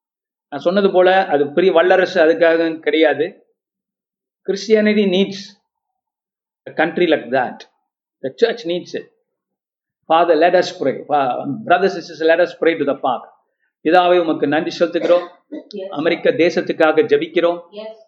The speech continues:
Speaker 1: அந்த தேசத்திலே, ஆண்டவரே, அந்த தேசத்தின் மூலியமாக உலகத்தின் பல தேசங்கள் ஆசீர்வதிக்கப்பட்டிருக்கிறது. சத்தியம் கடந்து சென்றிருக்கிறது. ஊழியக்காரர்கள் புறப்பட்டு வந்திருக்கிறார்கள்,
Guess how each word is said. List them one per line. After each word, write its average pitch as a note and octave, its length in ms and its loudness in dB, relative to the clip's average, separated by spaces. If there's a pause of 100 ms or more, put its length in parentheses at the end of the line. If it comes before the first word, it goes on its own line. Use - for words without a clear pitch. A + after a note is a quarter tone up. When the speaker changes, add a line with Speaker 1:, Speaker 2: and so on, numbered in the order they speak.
Speaker 1:
அந்த D3 180 -6
தேசத்திலே, E3+ 680 0
ஆண்டவரே, E3 320 2
அந்த D#3 180 0
தேசத்தின் E3+ 540 -4
மூலியமாக E3+ 540 -2 (600)
உலகத்தின் F3 680 2
பல D#3 180 4
தேசங்கள் F3 540 0
ஆசீர்வதிக்கப்பட்டிருக்கிறது. D#3+ 1160 0 (640)
சத்தியம் E3+ 540 -2
கடந்து D#3+ 320 2
சென்றிருக்கிறது. D#3+ 680 0 (480)
ஊழியக்காரர்கள் E3 720 2
புறப்பட்டு E3 440 2
வந்திருக்கிறார்கள், D#3+ 800 0